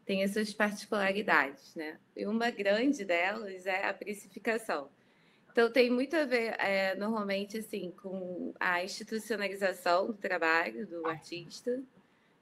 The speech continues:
é, isso, é, os, as exposições onde ele esteve, isso tem muita relação.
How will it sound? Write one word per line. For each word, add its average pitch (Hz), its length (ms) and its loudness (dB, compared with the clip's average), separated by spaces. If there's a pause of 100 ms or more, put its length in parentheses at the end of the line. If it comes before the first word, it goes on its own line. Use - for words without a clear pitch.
(120)
é, 160 840 0 (260)
isso, 170 440 -8 (100)
é, 156 240 2 (220)
os, 170 540 -8 (380)
as 180 140 0
exposições 185 1080 2
onde 175 280 -4
ele 175 140 -6
esteve, 175 1400 0 (340)
isso - 100 -20
tem 196 140 2
muita 202 260 2
relação. 190 920 2